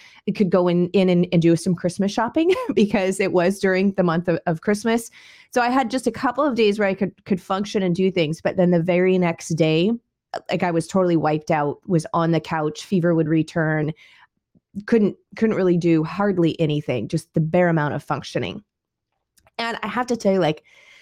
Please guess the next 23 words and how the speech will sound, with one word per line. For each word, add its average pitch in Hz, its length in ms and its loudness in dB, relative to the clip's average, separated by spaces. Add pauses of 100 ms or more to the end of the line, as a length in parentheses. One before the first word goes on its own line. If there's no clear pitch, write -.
(540)
that 233 160 0
was 294 160 2
really 180 300 6
hard, 165 480 -2
not 226 260 2
only 240 420 0 (280)
just 190 240 -2
physically, 208 520 2
right? 170 240 0
Because 196 280 0
when 190 80 2
you 202 100 6
have 190 140 4
a, 170 140 2
a 165 80 0
fever 185 600 0
and 170 360 2
you 185 180 2
have 165 240 -2
the 170 60 2
body 185 340 0
aches 170 260 -2
and, 175 140 0